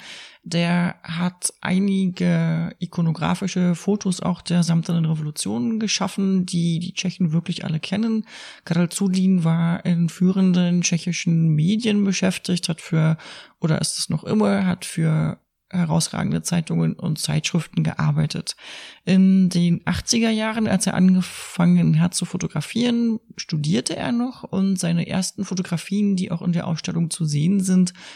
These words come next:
entstanden damals noch für den Privatgebrauch. Er hat den Alltag der achtziger Jahre festgehalten. Einige dieser Fotos gehören zur Ausstellung.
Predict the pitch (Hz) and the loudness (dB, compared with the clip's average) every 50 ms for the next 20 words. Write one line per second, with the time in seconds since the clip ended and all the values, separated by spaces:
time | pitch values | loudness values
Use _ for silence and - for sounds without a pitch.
0 | - - - 180 175 - - 175 175 180 180 185 165 165 165 175 180 175 - - | -18 -6 -4 -4 -2 -2 0 0 2 2 4 4 4 4 2 2 2 0 -2 -4
1 | 175 - - 180 170 175 170 160 - - 156 139 147 - - - - - 240 226 | -4 -4 0 0 2 2 2 0 0 -4 -2 0 0 -2 -2 -4 -8 -10 -10 -6
2 | - 220 214 214 214 - - - - - - - - _ - 190 180 185 180 - | -4 -2 -2 -2 -2 -6 -12 -20 -20 -20 -20 -20 -12 _ 0 2 2 2 2 0
3 | - 170 - - - 87 - - - - 269 240 226 220 - - _ - 196 196 | -2 -4 -4 -2 0 0 0 -2 -2 -4 -4 -4 -4 -4 -8 -8 _ -2 0 0
4 | 196 196 - - 175 - - - - 185 190 190 180 175 175 180 180 185 175 - | 0 0 -2 -4 -8 -8 -6 -4 -2 0 2 2 2 2 2 2 0 0 0 0
5 | 185 175 - - - - 175 175 180 175 180 180 - 185 180 - - 170 170 170 | -2 -4 -4 -6 -4 -2 0 2 2 2 0 0 0 -2 -2 0 2 2 4 4
6 | 170 156 160 151 165 156 165 156 - - 175 165 - 175 - - - - 151 160 | 4 2 2 2 2 2 0 0 0 0 0 0 0 -2 -2 -2 -2 -2 0 0
7 | 180 - 226 214 - 214 - 190 196 196 - - - 190 180 185 185 185 | 0 0 -2 -4 -4 -4 -4 -2 -2 -2 -2 -2 -2 0 2 4 2 2